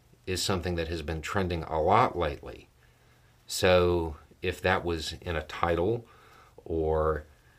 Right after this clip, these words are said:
part of a post, it would trend and get more engagement. They're manipulating you on purpose. Again,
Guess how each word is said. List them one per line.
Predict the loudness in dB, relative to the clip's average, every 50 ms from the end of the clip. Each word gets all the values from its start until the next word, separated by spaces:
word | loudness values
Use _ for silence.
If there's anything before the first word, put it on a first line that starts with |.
| _ _ _ _ _ _ 0
part | 4 6 6 6
of | 6 2
a | -4
post, | -6 -4 0 4 6 6 6 6 6 4 2 0 0 -4 -8 -12 -18 _ _ _ _ _ _ -10
it | -8 -8 -6
would | -6 -6 -8 -8 -10 -16 -12
trend | -8 -2 0 2 2 0 0 -4 -8 -12 -16 -20 -20 _ _ _ _ _ _ -8
and | -6 -4
get | -4 -4 -6 -4
more | -4 -4 -4
engagement. | -4 -4 -6 -4 -4 -4 -4 -4 -6 -8 -12 -14 -16 -16 -18 -20 -20 _ _ _ _ _ _ _ _ _ _ _ _ _ _ _ _ _ _ _ _ _ _ _ _ _ _ _ _ _ _ _ _ _ _ 0
They're | 2 2 2 2
manipulating | 0 0 0 0 0 0 0 0 0 -2 -4 -8 -12
you | -14 -16 -20 -20 _ _ _ _ _ _ _ _ _ _ _ _ -10
on | -6 -4 -4 -4
purpose. | -2 -2 -2 -2 -4 -10 -16 -16 -16 -16 -18 _ _ _ _ _ -20 -20 -20 -20 -20 _ _ _ _ _ -10
Again, | -8 -8 -6 -8 -10 -12